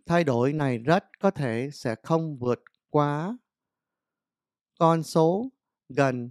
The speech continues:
hai trăm triệu đô la hàng năm. Doanh thu thuế của tiểu bang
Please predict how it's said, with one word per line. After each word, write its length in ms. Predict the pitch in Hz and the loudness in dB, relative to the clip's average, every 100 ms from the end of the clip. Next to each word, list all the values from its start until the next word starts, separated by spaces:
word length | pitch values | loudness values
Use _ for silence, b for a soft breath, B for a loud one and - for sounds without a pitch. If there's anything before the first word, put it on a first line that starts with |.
| - | -10
hai 260 | - 165 156 | -4 -4 -2
trăm 200 | 165 160 | -2 -2
triệu 320 | - 123 - 151 | -4 -4 -6 -12
đô 220 | - 143 151 | -6 0 2
la 340 | 147 143 143 | 2 -2 -6
hàng 240 | 131 120 120 | -10 -10 -6
năm. 320 | 131 131 135 _ _ _ _ _ _ _ _ _ _ _ | -6 -8 -12 _ _ _ _ _ _ _ _ _ _ _
Doanh 480 | - 165 170 170 165 | 0 2 2 -2 -6
thu 160 | - 180 | -2 -2
thuế 260 | 165 170 | 2 0
của 260 | 196 - 120 | 0 -4 -6
tiểu 200 | 120 123 | -2 -2
bang 420 | 127 160 160 151 | 0 0 0 -6